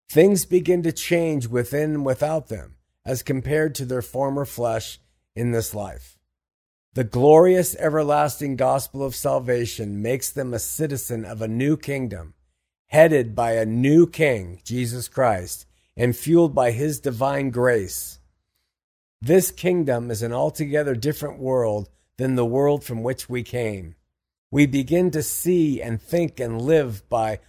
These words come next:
another source of power and strength, the Spirit and spiritual things, namely faith and love. John fourteen seventeen says, "Even the Spirit of truth,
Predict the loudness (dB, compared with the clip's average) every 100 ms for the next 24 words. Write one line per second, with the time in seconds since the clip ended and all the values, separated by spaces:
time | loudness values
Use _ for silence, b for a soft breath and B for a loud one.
0 | b -2 2 4 4 2 2 -4 -2 -4
1 | -8 -14 -4 0 2 0 -2 -8 -8 -8
2 | -8 -8 -12 -20 _ _ _ _ -6 -4
3 | -2 -2 8 10 10 4 -2 -6 2 4
4 | 4 2 -4 -6 -8 -10 -14 -14 -14 -18
5 | _ _ _ _ 0 6 6 6 2 -2
6 | -6 -12 _ -4 0 0 -2 -2 2 0
7 | 0 -10 -14 -14 -20 _ _ _ _ _
8 | _ _ -2 2 4 2 -2 -2 -2 -4
9 | -6 -6 -2 -2 -2 -8 -8 -8 -4 -4
10 | -4 -6 -6 -2 0 0 -2 -4 -4 -4
11 | -2 -4 -6 -6 -4 -4 -6 -16